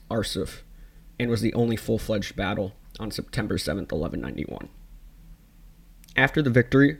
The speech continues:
Richard retook Jaffa, refortified Ascalon, and advanced on Jerusalem twice, though both times he retreated as he realized that he wouldn't really be able to hold the city.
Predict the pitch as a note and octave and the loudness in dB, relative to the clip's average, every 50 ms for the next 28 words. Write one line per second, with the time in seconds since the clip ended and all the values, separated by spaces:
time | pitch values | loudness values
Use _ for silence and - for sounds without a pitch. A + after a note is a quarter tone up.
0 | - - - B2+ A#2+ - C3+ C3 A2+ G2 A2+ A#2 A#2+ B2+ B2+ - - - - G#2 | -6 -2 0 0 2 4 4 4 4 4 4 4 4 4 4 2 -2 -2 -2 0
1 | - G#2+ G#2+ G#2 G#2+ - C3 C3 D3+ - - - - - - - - - A2+ A2 | 2 2 2 2 0 -2 -4 -6 -6 -8 -12 -20 -20 -20 -20 -18 -10 -6 -4 2
2 | A#2 C3+ C#3+ D#3+ D#3+ - - D3 C#3 C3 C3+ - - B2+ A#2+ - A2+ A2+ A2 - | 4 6 6 6 4 4 4 4 6 6 4 4 2 2 2 2 0 -2 -2 -2
3 | - A2 A2+ A2 G#2+ G2 - - - - - - - - B2 A#2 A#2+ G#2+ B2+ B2+ | -2 -2 -2 -2 -4 -6 -8 -10 -10 -12 -12 -12 -6 -2 0 2 4 4 4 2
4 | B2+ B2 - C3 A#2+ G#2+ G2+ A#2 A#2+ - - A#2 A2+ G#2+ - - - A#2+ G#2 D2 | 2 2 -2 -2 -2 0 2 2 2 2 0 -2 -4 -4 -4 -2 0 0 0 0
5 | - - - - - - A2 G#2+ G#2 - - B2 B2 B2 - - - A#2+ A#2 A2+ | 0 -4 -6 -8 -6 -4 -2 -2 0 2 2 2 2 2 0 -6 -8 -6 -4 -4
6 | A#2 A#2 - - - - - - - - - C3 A#2 A2+ A2+ - - - B2+ B2 | -4 -6 -6 -10 -14 -20 -20 -20 -12 0 4 4 6 6 4 2 2 2 4 4
7 | A2+ A2 G2 G#2+ A2 - - B2 A#2+ A#2 A#2 B2 A#2 A#2+ A#2+ A2 - - A#2+ A2 | 4 4 2 0 0 -2 -2 -2 -2 0 0 0 -2 -2 -4 -4 -4 -4 -4 -4
8 | - - - - - - - - - A#2+ A2+ B2 A#2+ A2 - - G#2+ A2+ A#2 A#2 | -6 -8 -8 -4 -4 -4 -4 -2 -2 -2 -2 -2 -4 -6 -6 -6 -4 -2 -2 0
9 | A#2 A2+ G#2+ A#2 G#2 - - A2+ A#2 G#2 A2+ A2+ G2+ - - A#2+ A2+ G#2+ - - | 0 0 0 -2 -2 -2 -2 -2 0 0 -2 -4 -4 -6 -4 -4 -4 -4 -6 -8
10 | - - - C3 A#2 A2 G2 A2 - - - G#2+ - - - G#2+ | -8 0 2 2 2 2 2 -2 -2 -2 -2 -2 -4 -4 -6 -12